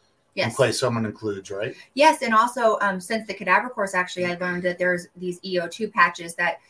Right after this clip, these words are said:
Speaker 1: we don't even need a hyperbaric for. They ship overnight.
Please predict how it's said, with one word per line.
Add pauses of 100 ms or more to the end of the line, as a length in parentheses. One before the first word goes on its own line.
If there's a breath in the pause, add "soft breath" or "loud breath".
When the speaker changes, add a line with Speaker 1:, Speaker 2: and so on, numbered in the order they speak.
(160 soft breath)
Speaker 1:
we
don't
even
need
a
hyperbaric
for.
They
ship
overnight.